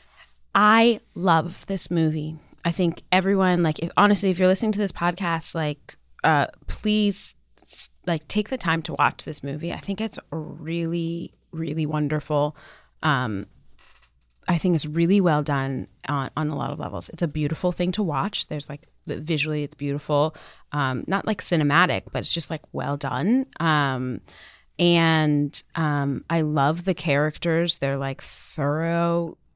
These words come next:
Um, I think that there's, like, a, it's a, a movie that discusses race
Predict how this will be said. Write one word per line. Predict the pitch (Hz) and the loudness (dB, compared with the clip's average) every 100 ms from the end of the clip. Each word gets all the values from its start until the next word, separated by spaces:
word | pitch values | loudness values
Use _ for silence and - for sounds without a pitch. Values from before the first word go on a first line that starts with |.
| _ - | _ -4
Um, | 147 139 147 156 - _ _ | -2 -2 -6 -8 -10 _ _
I | 160 | -6
think | - 180 - | -2 -2 0
that | 160 - _ | -4 -4 _
there's, | - 156 147 | -6 -4 -4
like, | 147 139 - _ _ _ | -6 -8 -12 _ _ _
a, | 151 143 | -6 -6
it's | 147 160 | -4 -4
a, | 147 - - 170 - | -4 -6 -6 -6 -2
a | |
movie | 170 165 165 214 | 0 0 0 -2
that | 190 175 - | -4 -6 -6
discusses | 160 156 - 131 143 180 147 | -6 -2 -2 -2 -4 -2 -4
race | - 139 147 185 | -4 -4 -2 -2